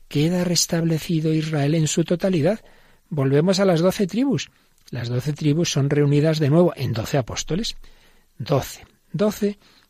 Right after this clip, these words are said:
que es número de las tribus de Israel, pero es también un número cósmico. Eh, en la Biblia los números tienen mucho más significado que para nosotros. Nosotros prácticamente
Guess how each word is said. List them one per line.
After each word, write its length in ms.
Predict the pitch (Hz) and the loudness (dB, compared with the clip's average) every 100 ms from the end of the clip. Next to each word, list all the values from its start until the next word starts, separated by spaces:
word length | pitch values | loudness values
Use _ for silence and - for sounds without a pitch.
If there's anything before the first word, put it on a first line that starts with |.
| _ - | _ -4
que 100 | 143 | -2
es 100 | 131 | 0
número 340 | 147 135 113 | 0 0 -2
de 80 | 117 | -4
las 180 | 113 - | -6 -4
tribus 300 | 156 135 127 | -2 0 0
de 120 | 170 | 0
Israel, 240 | 226 202 | 2 0
pero 160 | - 262 | 0 0
es 120 | 277 | 0
también 280 | - 262 277 | 0 0 2
un 160 | 277 262 | 2 2
número 300 | 262 262 247 | 2 2 2
cósmico. 560 | 262 240 185 117 117 - - - - _ _ | 2 2 0 -2 -8 -14 -18 -20 -20 _ _
Eh, 340 | - 139 131 131 | -8 -6 -4 -6
en 100 | 117 | -6
la 80 | 123 | -4
Biblia 340 | 240 214 175 | -2 0 0
los 220 | 160 120 | 0 0
números 420 | 156 185 160 165 - - - - | 0 2 0 -2 -8 -20 -20 -12
tienen 260 | - 156 156 | -4 0 0
mucho 320 | 151 151 151 | 0 0 -2
más 420 | 143 139 135 131 | 0 0 0 0
significado 760 | - 139 151 160 160 - 127 156 | 0 2 0 0 -2 -4 -4 -2
que 80 | 156 | -2
para 200 | 123 98 | -4 -6
nosotros. 480 | 85 202 185 107 | 0 0 0 -6
Nosotros 480 | 107 113 127 135 131 - - _ | -8 -6 -6 -4 -6 -8 -20 _
prácticamente 800 | - 127 135 127 131 127 139 | -8 -6 -2 0 0 0 0